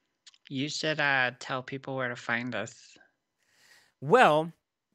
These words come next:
Speaker 2: I'm gonna get a tramp stamp of our website, and it's, uh,
Speaker 1: Yes.
Speaker 2: W W W dot machine room podcast dot com. <laughs>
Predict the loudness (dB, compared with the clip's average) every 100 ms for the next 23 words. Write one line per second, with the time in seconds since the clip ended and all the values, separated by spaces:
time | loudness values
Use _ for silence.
0 | -4 0 2 2 2 2 2 2 0 0
1 | -2 -10 -6 -2 2 2 4 2 2 0
2 | 0 -2 _ _ _ _ _ -8 -8 -6
3 | -2 -2 -2 -6 -4 -2 0 0 -2 -4
4 | -6 -2 -2 -2 _ _ _ _ _ _
5 | _ _ -12 -6 0 2 4 4 2 0
6 | 0 -2 -2 -8 -12 _ _ _ -16 -12
7 | -12 -10 -8 -8 -10 -12 -12 -12 -12 -12
8 | -10 -12 _ -20 _ _ _ _ _ _
9 | _ _ _ _ _ _ _ _ -18 -18
10 | -20 _ _ _ _ _ _ _ _ _
11 | _ -6